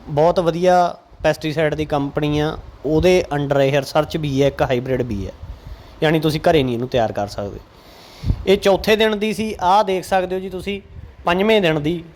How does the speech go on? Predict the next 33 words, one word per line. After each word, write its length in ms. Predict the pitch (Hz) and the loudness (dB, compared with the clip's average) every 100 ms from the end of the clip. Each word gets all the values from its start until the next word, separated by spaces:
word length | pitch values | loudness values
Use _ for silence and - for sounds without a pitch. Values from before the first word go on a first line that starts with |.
| - | -16
ਸਵੇਰੇ 420 | - - 165 175 | -6 2 4 4
ਮਾਰਨਿੰਗ। 500 | 180 139 117 113 110 95 - 156 | 2 2 2 0 -8 -12 -10 -4
ਉਹ 140 | 165 | -4
ਜਿਹੜੀ 180 | 180 196 | -2 -2
ਵੀਡੀਓ 320 | 170 185 202 | 0 2 2
ਸੀ 160 | 190 190 | 2 0
ਉਹ 80 | 190 | 0
ਚੌਥੇ 360 | 160 143 202 | -2 -2 -2
ਦਿਨ 180 | 196 196 | 0 0
ਦੀ 120 | 185 | -2
ਸੀ 180 | 175 202 - - - - - | -4 -6 -10 -18 -18 -20 0
ਤੇ 100 | 196 | 0
ਪੰਜਵੇਂ 380 | 202 175 202 214 | 2 2 2 2
ਦਿਨ 180 | 196 185 | 2 0
ਦੀ 120 | 190 | -2
ਮਾਰਨਿੰਗ 540 | 170 135 135 160 165 | 0 2 2 2 0
ਆ, 120 | 120 95 - - - - - - - _ _ _ - | -2 -4 -12 -20 -20 -20 -20 -20 -20 _ _ _ -2
ਯਾਨੀ 560 | 156 156 170 165 160 - 165 | 0 2 0 -2 -4 -6 -2
ਅੱਜ 120 | 156 165 | -2 -2
ਤਰੀਕ 360 | 180 180 175 | -2 -4 -2
ਹੋ 100 | 165 | -4
ਚੁੱਕੀ 400 | 175 175 - 180 | -4 -8 -8 0
ਹੈ 80 | 185 | 0
ਜੀ, 480 | 165 180 185 190 185 - - - - - - - - | 0 -2 -2 -2 -4 -8 -20 -20 -20 -20 -20 -20 -20
ਇੱਕ 180 | 143 - | -20 -14
ਮਿੰਟ, 240 | 135 113 - - - - 156 | -12 -12 -14 -20 -20 -6 -4
ਅੱਜ 120 | 160 | -2
ਤਰੀਕ 240 | 170 180 | 0 0
ਹੋ 100 | 165 | 0
ਚੁੱਕੀ 240 | 180 165 190 | -4 -2 0
ਹੈ 40 | |
ਜੀ 100 | 185 | 0
ਪੱਚੀ 420 | 190 - - 202 | -2 -8 -6 -6